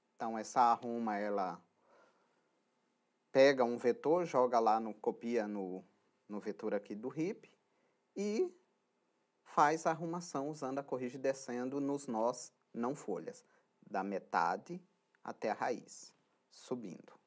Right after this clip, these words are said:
<clears throat> E ela faz essa arrumação chamando a corrige descendo.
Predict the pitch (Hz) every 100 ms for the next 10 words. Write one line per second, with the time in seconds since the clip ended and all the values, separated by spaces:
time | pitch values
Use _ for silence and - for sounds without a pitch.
0 | _ _ - - - - - _ - 208
1 | 147 - - _ _ _ _ _ _ _
2 | _ - 127 123 123 123 117 117 127 135
3 | 143 156 160 170 - 196 170 147 165 175
4 | 240 - - 123 120 156 - 170 127 113
5 | 123 208 _ _ _ - 165 - - 101